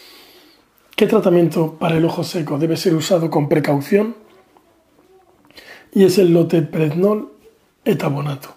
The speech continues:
Lo otro es tampones lagrimales, aceite de linaza, ciclosporina. O sea que si tiene ojo seco y glaucoma, es el loteprednol etabonato, lo que no se puede usar.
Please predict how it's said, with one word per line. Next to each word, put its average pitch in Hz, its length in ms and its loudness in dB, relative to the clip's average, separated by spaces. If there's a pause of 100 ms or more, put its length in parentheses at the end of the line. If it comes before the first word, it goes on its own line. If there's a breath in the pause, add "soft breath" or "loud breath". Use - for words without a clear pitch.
(880 soft breath)
Lo 170 140 4
otro 160 140 2
es 160 120 -2
tampones 156 480 0
lagrimales, 180 640 2
aceite 151 320 -4
de - 100 -14
linaza, 190 580 -2
ciclosporina. 139 680 -6 (1700 loud breath)
O - 20 -18
sea 156 200 0
que 151 100 -4
si - 140 -6
tiene 175 220 2
ojo 160 160 0
seco 165 240 0
y - 20 4
glaucoma, 190 600 0 (240)
es - 180 0
el 170 140 2
loteprednol 160 720 0
etabonato, 139 580 -2
lo 139 100 -4
que 147 100 -4
no 147 100 -2
se 151 80 -2
puede 147 180 0
usar. 131 300 -8